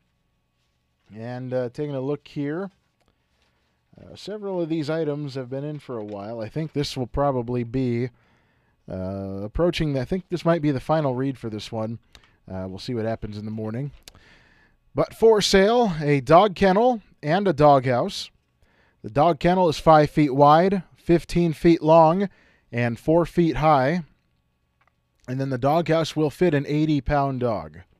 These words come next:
So again, a dog kennel, five feet wide, fifteen long, four high. And then a doghouse will fit an eighty pound dog.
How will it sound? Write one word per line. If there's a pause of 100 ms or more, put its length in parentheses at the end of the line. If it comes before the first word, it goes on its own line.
(1200)
So
again,
a
dog
kennel,
five
feet
wide,
fifteen
long,
four
high. (760)
And
then
a
doghouse
will
fit
an
eighty
pound
dog.